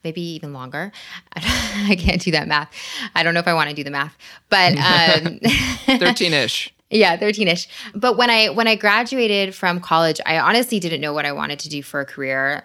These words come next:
Speaker 1: I majored in communications because it didn't require a lot of math <laughs> classes, and I was interested in the topic, but I didn't really see a career path coming out of school of, of what to do. So I was applying for jobs all over the place,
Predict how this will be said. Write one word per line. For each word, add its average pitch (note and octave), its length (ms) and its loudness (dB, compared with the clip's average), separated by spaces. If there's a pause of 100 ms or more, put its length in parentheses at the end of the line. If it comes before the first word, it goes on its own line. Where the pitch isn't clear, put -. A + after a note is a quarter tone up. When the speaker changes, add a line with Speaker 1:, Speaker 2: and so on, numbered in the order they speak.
(160)
Speaker 1:
I E3+ 100 -2
majored F3+ 300 2
in F3+ 100 0
communications D3+ 960 -4 (1000)
because D3+ 760 0
it D#3+ 180 -4
didn't D#3 240 -2
require D3 280 -2
a C#3+ 60 -2
lot C3+ 180 -2
of C#3 80 -14
math C3+ 400 -6
<laughs> - 60 -10
classes, F#3+ 580 2 (100)
and D3+ 540 2 (400)
I D#3 60 -4
was - 20 -6
interested G3 320 -8
in E3 80 -6
the D#3 80 -6
topic, A3 460 -2
but C#3+ 200 2 (300)
I F3+ 80 0
didn't A#3 220 0
really G3 180 -2
see F3+ 160 -6
a D3 60 -6
career D3+ 220 -4
path C3+ 360 -2
coming D3 220 -8
out C#3 120 -4
of C#3 120 -8
school C#3+ 240 -8
of, C3+ 240 -6
of C#3 100 -14
what C#3+ 180 -6
to - 80 -10
do. C3 220 -6
So D#3 300 0 (260)
I F#3 80 4
was G3+ 160 2
applying A3+ 340 0
for A#3 120 0
jobs F3 280 4
all D#3+ 140 0
over D3+ 160 -4
the D#3 80 -6
place, D3 360 -6